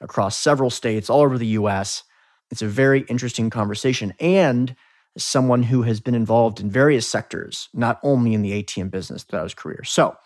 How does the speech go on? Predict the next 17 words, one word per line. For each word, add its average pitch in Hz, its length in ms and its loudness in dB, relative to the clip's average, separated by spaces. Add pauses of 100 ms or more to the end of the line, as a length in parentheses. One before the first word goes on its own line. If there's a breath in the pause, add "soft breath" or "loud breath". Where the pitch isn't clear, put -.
(420 loud breath)
in 196 140 6
this 196 160 0
conversation, 131 760 0 (340 soft breath)
we're 143 120 4
going 143 200 4
to - 100 -10
talk 123 220 0
about, 107 240 -2
first 190 320 2
of 131 100 -2
all, 120 140 4
the 113 160 0
elephant 127 440 4
in 110 140 2
the 110 80 4
room, 98 320 -4 (380)
the 113 420 0